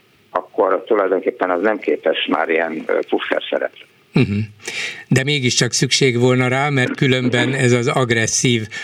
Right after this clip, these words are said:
Speaker 2: orosz birodalom tovább terjeszkedik, különben nem volna szükségünk rá, hiszen egy békés, barátságos orosz állam lenne itt mindjárt a szomszédunkban. Valamiért még Orbán Viktorban is az motoszkál, hogy talán nem kellene.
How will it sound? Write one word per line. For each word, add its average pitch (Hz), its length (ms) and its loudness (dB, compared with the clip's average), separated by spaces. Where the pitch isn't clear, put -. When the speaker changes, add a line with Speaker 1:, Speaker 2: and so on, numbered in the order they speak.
Speaker 2:
orosz 117 320 2
birodalom 123 600 2
tovább 107 380 -2
terjeszkedik, 123 680 -2
különben 156 540 0
nem 147 200 0
volna 117 280 0
szükségünk 147 580 0
rá, 160 120 2
hiszen 151 340 0
egy 147 420 -4
békés, 170 520 2
barátságos 127 1000 0
orosz 127 460 0
állam 117 640 2
lenne 113 360 0
itt 107 200 -2
mindjárt 113 400 2
a 110 60 0
szomszédunkban. 151 920 0
Valamiért 180 720 2
még 143 220 0
Orbán 113 360 0
Viktorban 113 520 0
is 113 120 0
az 131 160 2
motoszkál, 127 560 0
hogy 135 120 -4
talán 151 280 0
nem 147 220 0
kellene. 101 500 -4